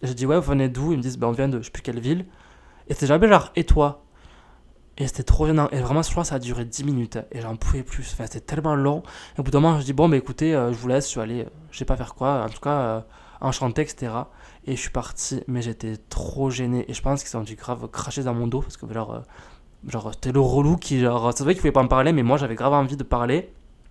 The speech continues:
Et, euh, voilà, ça m'a grave traumatisé, genre, les Français, euh, à l'étranger, ma phobie.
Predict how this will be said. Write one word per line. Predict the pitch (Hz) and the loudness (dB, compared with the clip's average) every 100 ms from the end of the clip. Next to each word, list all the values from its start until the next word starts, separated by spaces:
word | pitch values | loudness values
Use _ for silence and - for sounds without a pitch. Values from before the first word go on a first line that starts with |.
| - - - - - - - - | -8 -8 -12 -20 -20 -20 -20 -6
Et, | 139 131 | -2 0
euh, | 117 113 110 110 107 107 110 107 | -2 -2 -2 -2 -2 -2 -4 -4
voilà, | 113 110 - | -4 -4 -8
ça | - | -10
m'a | 113 | -8
grave | 117 131 | -4 -6
traumatisé, | - 143 135 135 131 | -2 0 0 0 0
genre, | 120 | -2
les | 113 | -2
Français, | - 127 - 147 139 | -4 -4 -4 -2 -2
euh, | 107 - | -4 -6
à | |
l'étranger, | 120 - 131 127 | -10 -8 -4 -4
ma | 139 120 | -2 -4
phobie. | - 120 143 | -6 -8 -10